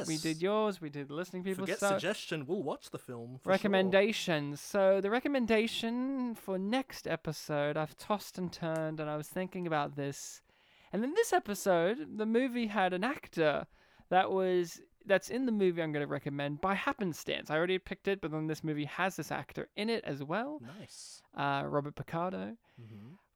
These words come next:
Speaker 1: We're gonna be covering next episode, the nineteen eighty-five Ridley Scott movie, Legend.
Speaker 2: Okay.
Speaker 1: Specifically, Bartek,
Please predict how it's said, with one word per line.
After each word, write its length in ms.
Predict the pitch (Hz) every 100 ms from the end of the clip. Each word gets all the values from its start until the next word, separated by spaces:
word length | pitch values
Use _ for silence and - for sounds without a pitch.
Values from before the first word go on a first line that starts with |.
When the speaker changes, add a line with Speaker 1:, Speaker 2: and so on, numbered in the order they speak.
| _
Speaker 1:
We're 180 | 190 208
gonna 280 | 262 277 302
be 160 | 254
covering 880 | - - 202 180 185 180 170 170 175 - _ -
next 460 | 165 190 - -
episode, 520 | 151 - 143 - 139 139
the 60 |
nineteen 440 | 143 202 240 220 185
eighty-five 720 | 170 160 - 151 139 139 135
Ridley 420 | 131 151 226 208
Scott 400 | - - 143 139
movie, 520 | 131 131 123 135 147 185 _
Legend. 920 | 185 214 262 196 143 127 131 117 113 - _ _ _
Speaker 2:
Okay. 240 | - 208 165
Speaker 1:
Specifically, 760 | 240 226 311 320 320 254 233
Bartek, 600 | 202 185 180 - 302 -